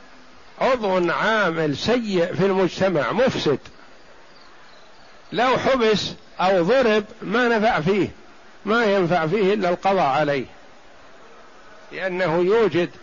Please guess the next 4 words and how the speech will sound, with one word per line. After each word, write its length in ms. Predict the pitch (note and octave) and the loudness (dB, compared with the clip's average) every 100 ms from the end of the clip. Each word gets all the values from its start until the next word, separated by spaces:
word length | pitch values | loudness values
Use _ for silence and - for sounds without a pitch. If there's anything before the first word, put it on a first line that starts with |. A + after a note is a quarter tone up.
| - | -6
الفساد 680 | E3 C#3 D#3 F3 G3+ F#3+ G#3+ - - - - - - - - - - - - - - - - - - | -4 -2 -2 0 0 0 -2 -8 -20 -20 -20 -20 -20 -20 -20 -20 -20 -20 -20 -20 -20 -20 -20 -14 -6
في 80 | |
المجتمع، 640 | G#3 G3 G3 - G3+ E3+ G#2+ - - - - - - - - - - - | -4 -2 -4 -2 -2 -2 -4 -10 -20 -20 -20 -20 -20 -20 -20 -20 -10 -2
فما 580 | A3+ A3+ A3+ G3+ F3+ | 0 2 2 0 -2